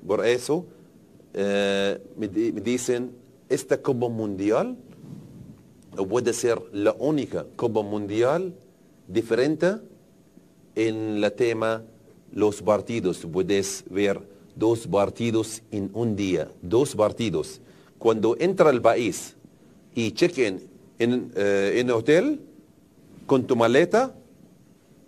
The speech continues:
no sale, eh, em, no hace check-out otra vez,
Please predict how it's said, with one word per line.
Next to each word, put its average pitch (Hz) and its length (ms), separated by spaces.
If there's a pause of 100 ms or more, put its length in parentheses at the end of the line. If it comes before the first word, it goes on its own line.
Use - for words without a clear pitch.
no 135 340
sale, 147 580 (480)
eh, 107 880 (480)
em, 98 400
no 143 240
hace 160 260
check-out 131 460
otra 113 260
vez, 156 380